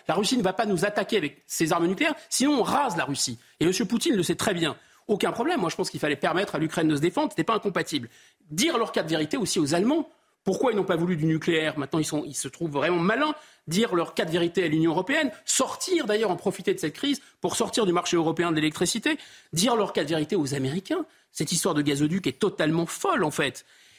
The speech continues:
Et enfin, profiter peut-être de la crise pour chasser, euh, Wagner et les autres milices russes, euh, de notre, des, des pays, euh, alliés de, ex-alliés de la France, comme le Mali ou la République de Centrafrique. Je pense qu'il fallait jouer les honnêtes courtiers. Si on avait cette position ferme, dure,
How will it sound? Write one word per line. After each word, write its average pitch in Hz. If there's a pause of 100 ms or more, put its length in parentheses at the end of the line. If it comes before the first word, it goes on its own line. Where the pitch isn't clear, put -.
(180)
Et 180
enfin, 160
profiter 175
peut-être 151
de 123
la 117
crise 262 (280)
pour -
chasser, 214
euh, 139
Wagner 160
et 131
les 127
autres 165
milices 170
russes, - (300)
euh, 139
de 135
notre, 135
des, 143
des 151
pays, 180
euh, 139
alliés 156
de, 131 (100)
ex-alliés 156
de 131
la 127
France, - (220)
comme 160
le 156
Mali 175
ou 170
la 143
République 175
de 151
Centrafrique. 180 (220)
Je 202
pense 294
qu'il 214
fallait 165
jouer 190
les 190
honnêtes 170
courtiers. 160 (340)
Si -
on 262
avait 240
cette -
position 175
ferme, 175
dure, 185